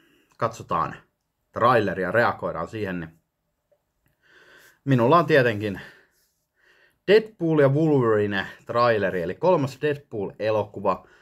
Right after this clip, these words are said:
jossa hän seikkailee Wolverinen kanssa. Ja tää on siis mulla tän vuoden odotetuin elokuva.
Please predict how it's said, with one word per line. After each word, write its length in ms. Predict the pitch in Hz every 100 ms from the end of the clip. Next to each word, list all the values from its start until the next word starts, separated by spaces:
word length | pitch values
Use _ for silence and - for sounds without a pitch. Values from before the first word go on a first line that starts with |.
| _ _ _
jossa 240 | 104 - 101
hän 120 | 95
seikkailee 640 | 98 113 - 104 95 92
Wolverinen 680 | 101 175 147 117 101 95 87
kanssa. 580 | - 110 92 - 104 87 82 _ _ _ _ _ _ _ _ - _ _ _ _ _ _ _ _ _ _ _ -
Ja 80 |
tää 400 | 101 139 135 120 -
on 160 | 117
siis 320 | 104 110 104 -
mulla 640 | 107 101 98 95 - - _ _ _ _ _ -
tän 280 | 110 107
vuoden 380 | 101 98 95 92 -
odotetuin 720 | 127 120 113 92 95 90 - -
elokuva. 640 | 107 104 95 - - -